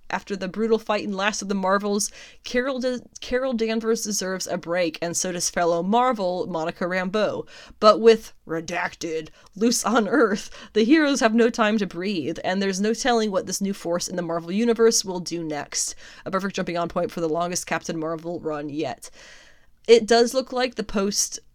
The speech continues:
Last of the Marvels plotline is going to have Carol and Monica finally getting to know each other a little bit better,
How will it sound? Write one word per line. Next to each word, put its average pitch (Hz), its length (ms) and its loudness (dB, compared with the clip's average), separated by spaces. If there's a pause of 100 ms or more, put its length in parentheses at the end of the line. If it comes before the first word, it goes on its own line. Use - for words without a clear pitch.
(200)
Last 180 400 0
of 170 220 -4
the 180 60 -8
Marvels 180 920 -4
plotline 202 600 0
is 180 180 -4
going 175 380 -4
to 185 260 -6
have 175 320 -2
Carol 180 360 -2
and 180 220 -4
Monica 170 460 -4
finally 175 500 -6
getting 175 240 -4
to 185 100 -10
know 165 200 -6
each 185 160 -6
other 190 180 -4
a 185 80 -4
little 214 220 2
bit 214 180 6
better, 226 420 4